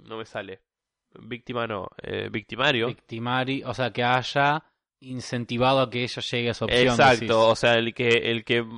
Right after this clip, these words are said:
Speaker 1: más a-, la afectó de alguna forma o que
Speaker 2: El agresor psicológico, ¿se puede
Speaker 1: Agresor,
Speaker 2: decir?
Speaker 1: ahí está, el, el, el mayor agresor de esos trece, porque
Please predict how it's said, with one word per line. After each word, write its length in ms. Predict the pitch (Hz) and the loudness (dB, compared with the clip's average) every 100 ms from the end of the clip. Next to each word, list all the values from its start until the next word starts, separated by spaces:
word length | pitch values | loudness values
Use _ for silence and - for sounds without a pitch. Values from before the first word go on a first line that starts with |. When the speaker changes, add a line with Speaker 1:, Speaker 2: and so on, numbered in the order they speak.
| - | -18
Speaker 1:
más 520 | - 113 117 151 170 | -18 -10 2 2 6
a-, 160 | 165 151 | 6 6
la 140 | 127 | 6
afectó 600 | 113 - 120 110 - 160 | 4 4 2 2 4 8
de 60 | 139 | 8
alguna 260 | 113 117 117 | 8 4 2
forma 400 | 143 151 131 110 | 6 6 8 4
o 80 | |
que 180 | 101 107 98 _ | 4 0 0 _
Speaker 2:
El 100 | 143 | 0
agresor 380 | 143 151 190 175 | 2 2 0 -4
psicológico, 560 | 175 127 120 175 - | -2 -2 0 -2 4
¿se 80 | 127 | 4
puede 60 | 127 | 6
Speaker 1:
Agresor, 360 | 135 131 123 | 4 6 4
Speaker 2:
decir? 240 | 131 185 185 | 4 -2 -2
Speaker 1:
ahí 120 | 117 | -4
está, 260 | - 113 - | 0 -2 -2
el, 140 | 120 | -2
el, 360 | 117 - 127 127 | -2 -2 -4 -4
el 160 | 127 127 | -4 -2
mayor 280 | 127 - | 0 4
agresor 580 | 180 156 120 - 170 143 | 4 4 2 4 6 6
de 80 | 110 | 2
esos 200 | 120 123 | 0 0
trece, 440 | - 151 156 143 | 4 4 4 2
porque 400 | 127 104 90 95 | 0 -4 -2 -4